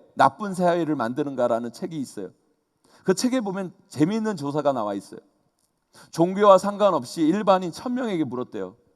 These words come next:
유명인 중에 죽어서 천국에 갈 것 같은 사람은 누군가? 뭐, 스티브 잡스, 마이클 조-,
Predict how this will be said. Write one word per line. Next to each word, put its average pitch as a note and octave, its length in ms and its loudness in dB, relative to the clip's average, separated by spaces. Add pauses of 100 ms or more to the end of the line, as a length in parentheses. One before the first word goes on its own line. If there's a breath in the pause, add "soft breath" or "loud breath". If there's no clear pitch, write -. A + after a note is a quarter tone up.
(600 soft breath)
유명인 G3+ 540 0
중에 D3 480 0
죽어서 D#3+ 520 0
천국에 A3 400 -4
갈 C3 200 -4
것 F3+ 120 -4
같은 C#3 380 0
사람은 F3 420 -2
누군가? A2+ 600 -2 (1040)
뭐, C#3 140 -2
스티브 F#3+ 360 -4
잡스, E3 400 2
마이클 C#3+ 500 0
조-, C#3+ 140 -8